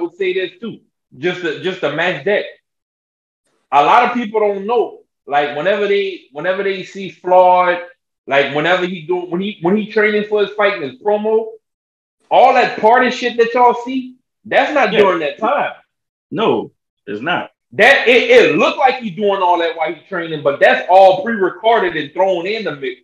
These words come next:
Speaker 1: You know what I'm saying?
Speaker 2: Mm-hmm.
Speaker 1: For, if for A B, A B was actually doing that shit while training, drinking, like, all that shit that he was doing.
Speaker 2: Yeah.
Speaker 1: That all was doing. But, but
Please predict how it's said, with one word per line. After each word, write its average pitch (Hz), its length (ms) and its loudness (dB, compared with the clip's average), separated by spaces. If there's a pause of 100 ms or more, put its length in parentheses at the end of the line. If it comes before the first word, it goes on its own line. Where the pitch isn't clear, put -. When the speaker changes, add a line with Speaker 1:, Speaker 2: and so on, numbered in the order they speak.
(400)
Speaker 1:
You 127 120 -8
know 170 100 -2
what 190 80 2
I'm 185 60 -6
saying? 165 480 -4
Speaker 2:
Mm-hmm. - 20 -12 (160)
Speaker 1:
For, 151 80 -2
if 185 300 -2
for 175 100 2
A 196 340 2
B, 277 400 0 (360)
A 202 200 2
B 285 120 2
was 233 160 0
actually 196 500 -2
doing 208 260 0
that 180 160 -2
shit 170 240 -6
while 160 300 2
training, 190 480 -6 (360)
drinking, 190 560 -2
like, 151 240 -2
all 220 220 6
that 220 180 2
shit 214 220 -6
that 214 160 0
he 208 100 -6
was 170 160 -6
doing. 220 480 -4 (760)
Speaker 2:
Yeah. 101 280 -2
Speaker 1:
That 190 200 2
all 202 220 6
was 160 140 -2
doing. 208 280 2
But, 151 120 0
but 151 180 2